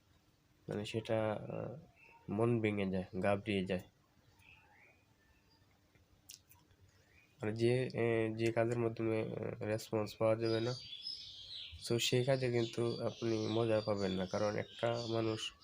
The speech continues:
একটা কাজ করে একটা, কোনো একটা আশায়, কোনো একটা বিনিময়ের মাধ্যমে। So আমরা, আহ, যারা কনটেন্ট ক্রিয়েট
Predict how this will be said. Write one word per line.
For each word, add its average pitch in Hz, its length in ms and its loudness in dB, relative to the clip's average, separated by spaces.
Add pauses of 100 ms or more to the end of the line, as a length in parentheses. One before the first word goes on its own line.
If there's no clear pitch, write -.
(880)
একটা 110 200 -2
কাজ 127 300 2
করে 107 260 4
একটা, 104 200 -4
কোনো 120 220 2
একটা 123 320 -2
আশায়, 104 500 0
কোনো 104 200 -2
একটা 110 340 2 (680)
বিনিময়ের 143 400 8
মাধ্যমে। 113 460 2 (1700)
So - 160 -2
আমরা, 127 380 4
আহ, 120 380 2
যারা 120 200 6
কনটেন্ট 120 500 2
ক্রিয়েট 117 240 4